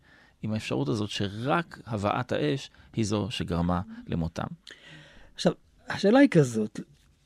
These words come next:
Speaker 2: המוות שקורה ביום הזה, אה, הקדוש ברוך הוא יכול להעניש אותם במשהו אחר. למה להשבית את השמחה ביום הזה?
Speaker 1: נדמה לי שזה שוב מחזיר אותנו לארון התרופות.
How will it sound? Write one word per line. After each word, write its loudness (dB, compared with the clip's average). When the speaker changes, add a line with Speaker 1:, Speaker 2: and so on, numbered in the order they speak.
Speaker 2:
המוות 4
שקורה 0
ביום 6
הזה, -2
אה, -2
הקדוש 2
ברוך 4
הוא 8
יכול 4
להעניש 4
אותם 2
במשהו 2
אחר. -10
למה 0
להשבית 4
את 0
השמחה 0
ביום 0
הזה? -12
Speaker 1:
נדמה 6
לי 4
שזה 0
שוב 2
מחזיר 0
אותנו 2
לארון 0
התרופות. -6